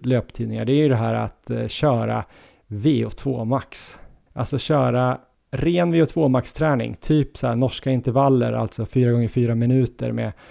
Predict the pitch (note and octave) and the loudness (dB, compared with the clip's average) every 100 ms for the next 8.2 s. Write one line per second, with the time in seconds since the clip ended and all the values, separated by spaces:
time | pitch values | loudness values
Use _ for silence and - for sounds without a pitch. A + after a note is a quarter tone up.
0 | - - - C3 A#2 - A#2+ A#2+ A#2 - | -20 -20 -8 -4 -2 0 2 2 0 -4
1 | A2+ B2 A2 A#2+ B2+ A#2 A#2 A2+ A#2+ - | -2 -2 0 0 -2 -2 -4 -4 -8 -10
2 | _ C#3 C3 C3+ C3 A#2+ - _ A#2 A#2+ | _ 0 2 4 2 0 -6 _ -6 -2
3 | A#2 A#2 - B2 A#2 A2+ - - C#3+ - | 0 0 2 2 2 -2 -6 -2 0 0
4 | - C#3 - D3 - - _ C#3+ A#2+ - | 0 -2 0 0 0 -4 _ 0 0 -2
5 | C#3 A#2+ A2+ C3 A2+ - - - - - | -2 0 0 0 -2 -6 -20 -20 -20 -20
6 | - - - B2 C3 B2+ C3+ F3 D#3+ C3+ | -20 -20 -6 -4 0 2 6 6 4 2
7 | C3 D#3+ B2 A#2+ A#2 C#3+ B2+ D#3 - B2 | 2 2 2 -2 -2 -2 0 -2 -4 -10
8 | - - | -10 -18